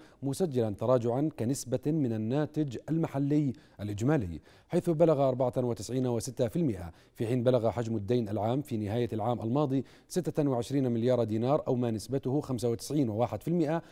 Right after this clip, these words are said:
كنسبة من الناتج المحلي الإجمالي. وفي تفاصيل الدين العام لنهاية أيار، فقد ارتفع الدين الخارجي بمقدار خمسمائة وثلاثة وثمانين مليونا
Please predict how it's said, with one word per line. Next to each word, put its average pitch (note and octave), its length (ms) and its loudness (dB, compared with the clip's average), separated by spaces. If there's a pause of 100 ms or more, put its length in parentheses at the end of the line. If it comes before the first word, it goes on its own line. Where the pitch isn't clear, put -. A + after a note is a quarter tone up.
(200)
كنسبة F3+ 400 0
من D#3 220 2
الناتج B2 400 -2
المحلي A#2+ 680 2 (300)
الإجمالي. A2 680 0 (340)
وفي E3 200 0
تفاصيل D#3+ 480 0
الدين B2+ 340 2
العام C#3 340 0
لنهاية B2+ 460 2
أيار، D3 500 2
فقد C#3 300 0
ارتفع A2 560 0
الدين A#2 280 2
الخارجي A#2 560 2 (260)
بمقدار D#3+ 460 4
خمسمائة C3 500 -2
وثلاثة B2+ 640 -2
وثمانين A#2+ 540 -2
مليونا D3+ 440 2